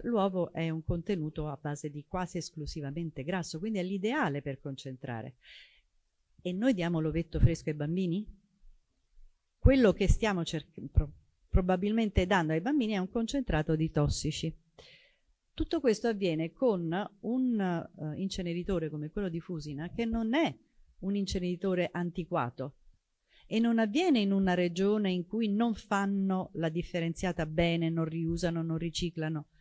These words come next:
Quindi, come vedete, l'inceneritore non è una soluzione dei problemi, né nemmeno nelle economie, chiamiamole così, più avanzate di quelle della nostra regione,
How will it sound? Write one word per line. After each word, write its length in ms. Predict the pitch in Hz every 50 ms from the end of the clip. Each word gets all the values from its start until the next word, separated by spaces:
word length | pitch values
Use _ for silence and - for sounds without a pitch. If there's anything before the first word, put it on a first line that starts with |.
| _ _ _ _ _ _ -
Quindi, 500 | - 294 240 190 180 175 185 202 - - - - _ _ _ _ _ _
come 280 | _ - 320 311 294 240
vedete, 800 | 190 185 180 165 165 151 139 - - 160 156 175 185 - _ _ _ _ _ _ - - _ _
l'inceneritore 1120 | - 175 208 277 302 285 - - 226 190 180 165 170 165 - - 156 143 131 135 143 147 -
non 340 | - 180 180 180 175 180 208
è 80 | 285 349
una 180 | 330 254 190
soluzione 640 | 170 - 190 170 160 156 - - - 170 151 147 151
dei 140 | 147 156 151
problemi, 460 | - 165 165 156 160 175 165 170 175
né 140 | 185 196 208
nemmeno 360 | 214 240 254 302 320 320 294
nelle 400 | 240 214 208 202 190 185 185 185
economie, 840 | 185 - - 226 220 220 226 226 240 233 208 175 156 147 139 - - - _ _ _
chiamiamole 500 | - 156 151 165 175 185 190 175 175 170
così, 300 | 180 180 180 180 180 180
più 120 | - 165
avanzate 600 | 143 139 139 151 - - 214 190 165 - - 139
di 100 | 139 147
quelle 260 | - 170 165 156 151
della 180 | 135 139 135 135
nostra 340 | 139 147 151 - - 170 185
regione, 520 | 220 285 254 208 190 175 185 214 262 285